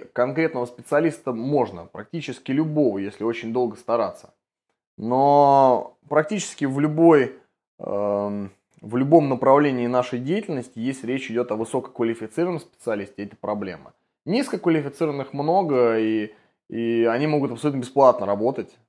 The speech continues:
Те же стажеры, которые приходят с большим энтузиазмом, потому что им очень хочется попробовать себя в рынке диджитал.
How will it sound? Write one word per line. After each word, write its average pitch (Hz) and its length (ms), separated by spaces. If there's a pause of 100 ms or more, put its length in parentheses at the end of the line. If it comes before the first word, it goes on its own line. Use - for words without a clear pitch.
Те 110 100
же 101 80
стажеры, 120 500
которые 95 300
приходят 120 480
с - 40
большим 104 360
энтузиазмом, 104 640
потому 98 220
что - 120
им 107 100
очень 131 220
хочется 113 500 (380)
попробовать 131 440
себя 107 260
в 107 40
рынке 107 240
диджитал. 95 400